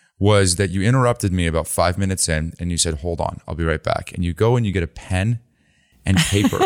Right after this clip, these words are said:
<laughs> and you start writing down the things that we're talking about. Some of it was tactical business stuff about we're working together on Thrive.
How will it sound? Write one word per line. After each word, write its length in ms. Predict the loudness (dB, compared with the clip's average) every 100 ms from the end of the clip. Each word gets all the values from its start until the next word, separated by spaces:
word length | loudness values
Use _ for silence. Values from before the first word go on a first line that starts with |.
| 0 -2 -2 -2
<laughs> 420 | -4 -4 -16 _ 0
and 140 | 2
you 60 | 2
start 240 | 0 0
writing 460 | 0 2 2 2 2
down 300 | 2 2 0
the 60 |
things 340 | 0 0 2 0
that 100 | -2
we're 100 | -6
talking 400 | -6 -6 -6 -8
about. 340 | -6 -8 -4
Some 180 | 0 2
of 120 | 2
it 100 | 2
was 160 | 2 0
tactical 580 | 0 -2 -4 -6 -4 -4
business 420 | -2 -2 -2 -4
stuff 380 | -2 2 0 0
about 300 | -2 -2 -4 _ _ _ _
we're 140 | 0 2
working 240 | 0 -2
together 360 | 0 0 0 0
on 120 | -2
Thrive. 640 | -4 0 2 2 -2 -6